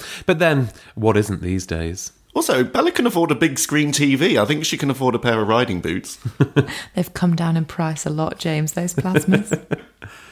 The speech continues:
Speaker 1: So where's the shop? Do they have a shop, or is it just in a barn or something?
Speaker 3: <laughs> A barn?
Speaker 2: What?
Speaker 3: I've been to very few shops in a barn.
Speaker 1: Unless it's, like, a National Trust
Speaker 2: Gift
Speaker 1: or
Speaker 2: shop.
Speaker 1: gift shop, yeah.
Speaker 3: Love it.
Speaker 1: Do they have a shop, or is it just in a barn or something?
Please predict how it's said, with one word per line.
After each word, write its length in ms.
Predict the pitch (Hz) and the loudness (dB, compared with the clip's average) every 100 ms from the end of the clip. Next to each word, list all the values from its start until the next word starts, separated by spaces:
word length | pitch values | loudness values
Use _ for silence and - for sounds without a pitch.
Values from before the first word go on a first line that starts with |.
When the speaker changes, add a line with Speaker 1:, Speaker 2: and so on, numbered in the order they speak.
| - | -14
Speaker 1:
So 120 | - 214 | -2 0
where's 200 | 294 214 | 2 2
the 60 | |
shop? 360 | 135 202 135 - - _ _ _ _ | 0 2 0 -4 -18 _ _ _ _
Do 60 | 175 | -2
they 100 | 196 | 0
have 140 | 196 | 2
a 60 | 240 | 2
shop, 480 | - 123 127 - - - | 2 4 2 -2 -18 -6
or 120 | 156 | 0
is 60 | 156 | 2
it 100 | 123 | 2
just 300 | 151 160 160 | 0 0 2
in 80 | 151 | 2
a 60 | |
barn 400 | 131 139 214 139 | 2 2 2 2
or 80 | 92 | 0
something? 400 | - 90 85 92 | -2 -4 -4 -6
Speaker 3:
<laughs> 680 | 90 - - - - 285 - | -6 -6 -6 -6 -4 -2 -2
A 40 | |
barn? 800 | - 381 698 165 165 165 175 214 - - _ _ - - | 0 0 2 0 0 -2 -2 -4 -8 -20 _ _ -20 -10
Speaker 2:
What? 280 | - 571 587 | -2 0 0
Speaker 3:
I've 80 | 190 | 0
been 100 | 220 | 2
to 40 | 226 | 2
very 400 | 180 214 220 220 | 2 2 4 2
few 320 | - 214 180 | 2 4 4
shops 380 | - 170 - - | 2 -2 -2 -2
in 80 | 165 | 0
a 20 | |
barn. 320 | 151 143 - | 2 0 -2
Speaker 1:
Unless 220 | 123 139 | -2 -2
it's, 80 | 139 | -2
like, 120 | 135 | -2
a 40 | 120 | 0
National 340 | 110 - 101 | -2 -2 -8
Trust 580 | - 110 101 - - - | -4 -4 -4 -10 -12 -2
Speaker 2:
Gift 160 | 107 90 | -2 0
Speaker 1:
or 20 | |
Speaker 2:
shop. 220 | 85 80 | -2 0
Speaker 1:
gift 160 | 95 - | -2 -2
shop, 340 | - - - - | -10 -10 -10 -8
yeah. 220 | 95 92 98 | -6 -4 -2
Speaker 3:
Love 260 | 190 170 160 | 2 2 2
it. 240 | 151 135 - _ _ _ - | 0 0 -8 _ _ _ -8
Speaker 1:
Do 80 | - | 0
they 80 | 277 | 0
have 220 | - 277 | 2 -2
a 60 | |
shop, 380 | - - 82 - - - - - | 0 0 -2 -6 -16 -20 -20 -2
or 80 | 151 | 2
is 60 | |
it 80 | 180 | 2
just 240 | 117 165 - | 0 -2 2
in 80 | |
a 40 | 117 | 2
barn 360 | 113 131 190 | 2 2 0
or 100 | 95 | -2
something? 460 | 87 90 85 87 87 | -4 -8 -8 -10 -12